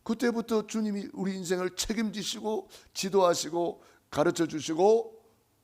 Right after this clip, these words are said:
함께 하시는 것입니다. 그래서 우리는 늘 고백해야 됩니다. "주는 그리스도시요 살아계신 하나님의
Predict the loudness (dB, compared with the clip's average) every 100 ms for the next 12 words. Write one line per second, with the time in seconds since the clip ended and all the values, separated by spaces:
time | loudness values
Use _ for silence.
0 | _ _ -10 -6 -2 0 0 -2 -4 -8
1 | -12 -14 -14 -10 -10 -12 -18 _ _ _
2 | _ _ _ _ _ _ _ _ _ _
3 | -6 -2 0 0 2 0 0 -2 -6 -10
4 | 0 4 4 2 0 0 0 0 -4 -4
5 | -6 -8 -12 -16 -18 _ _ -2 2 6
6 | 4 2 -6 -12 _ -8 0 2 2 -2
7 | -2 -2 0 0 -2 -8 _ _ _ -14
8 | -10 2 6 6 4 -2 -4 -8 -8 -2
9 | 0 0 -2 -2 -2 -4